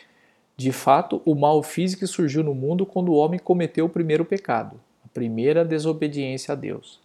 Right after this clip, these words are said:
Então, a, a, o estado, né,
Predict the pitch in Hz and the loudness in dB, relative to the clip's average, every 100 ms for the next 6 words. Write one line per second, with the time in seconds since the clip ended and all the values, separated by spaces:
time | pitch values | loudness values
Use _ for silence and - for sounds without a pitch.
0 | _ - 123 131 - _ - 113 - 131 | _ -14 -12 -12 -18 _ -18 -18 -16 -12
1 | 113 104 104 131 - - 117 117 135 147 | -10 -8 -10 -12 -14 -4 -2 -2 -4 -10
2 | 127 | -12